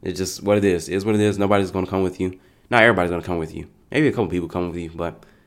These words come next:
yeah. So, what I'm essentially saying is to prevent the temptation from getting to the point where your resistance is almost futile, you just gotta put yourself in different environments. Put yourself in a different mental environment by changing the content that you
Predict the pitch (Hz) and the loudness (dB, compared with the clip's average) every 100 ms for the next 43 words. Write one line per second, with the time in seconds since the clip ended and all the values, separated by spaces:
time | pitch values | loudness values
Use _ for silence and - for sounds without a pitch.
0 | _ _ _ 98 80 - _ - _ _ | _ _ _ -2 -2 -8 _ -20 _ _
1 | _ _ _ _ - - 110 80 80 - | _ _ _ _ -12 4 4 4 -6 -20
2 | - - _ _ _ - 98 92 175 135 | -20 -20 _ _ _ 2 4 4 4 4
3 | 98 127 120 90 87 - 95 95 127 120 | 4 4 4 4 2 0 0 4 4 2
4 | - - - 98 95 104 110 107 92 87 | -4 -18 -8 -6 0 4 4 4 -2 0
5 | 98 95 - 104 104 90 90 92 90 90 | 0 0 -6 0 2 2 2 4 2 0
6 | - _ _ _ _ _ _ _ _ 92 | -8 _ _ _ _ _ _ _ _ -4
7 | 90 117 104 90 90 95 85 135 147 90 | 4 4 6 2 2 2 2 0 0 0
8 | 85 85 - - _ _ _ - - 110 | -2 -4 -12 -20 _ _ _ -20 -12 0
9 | 120 117 104 92 90 87 95 85 82 82 | 2 6 8 8 4 2 0 0 -4 -2
10 | 85 85 85 80 - - _ - 117 92 | -2 -2 -2 -6 -14 -18 _ -4 -2 2
11 | 104 87 87 104 92 101 143 95 87 87 | 2 2 0 0 2 2 2 0 0 0
12 | 90 95 - - _ - 90 98 90 82 | 2 0 -6 -20 _ -8 0 0 0 0
13 | 104 104 98 87 101 98 101 - | 0 0 -2 -2 -4 0 0 -2